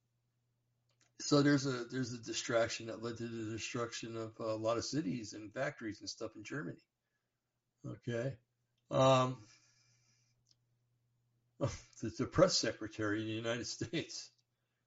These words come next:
Psaki, or, well, they got that new gal in there now, um, who's about as sharp as a river stone. But she, um, you know, they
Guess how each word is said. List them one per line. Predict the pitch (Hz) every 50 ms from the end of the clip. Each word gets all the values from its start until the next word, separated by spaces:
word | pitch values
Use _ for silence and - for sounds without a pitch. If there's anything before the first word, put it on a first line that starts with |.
| _ _ -
Psaki, | 117 104 - - 120 117 117 - - - 139 147 139 127 123
or, | 110 104 101 101 - _ _ _ _ _ _ _ _ _ _ _ _ _ _ _ _
well, | - 127 123
they | 117 120
got | 113 120 117 -
that | - 113 117
new | 123 139 147
gal | 135 131 117 107 104 104 107
in | 107 104
there | 107 107 104 104
now, | 104 101 104 104 101 - - _ -
um, | 107 104 107 107 104 101 104 104 - _ _ _ _ _ _ _ _ _ _ _ _ _ _ _ _ _ _ _ _ _ -
who's | 135 113 110
about | 113 123 123 120 107
as | 104 -
sharp | - - 139 127 123 -
as | 113 113
a | 113 107
river | 107 120 131 123 123 113
stone. | - - - - 107 104 104 107 107 - _ _ _ _ _ _ _ _ _ _ _ _ _ _ _ _ _ _ _ _ _ -
But | 127 -
she, | - - - 156 143 139 139 139
um, | 135 131 127 127 127 - - _ _ _ _ _ _ _ _ _ _ _ _ _ _ _ _ _ _ _ _ _ _ _ _ _ _ _ _ _ _ -
you | 226 170 143
know, | 135 127 131
they | 131 131 127 110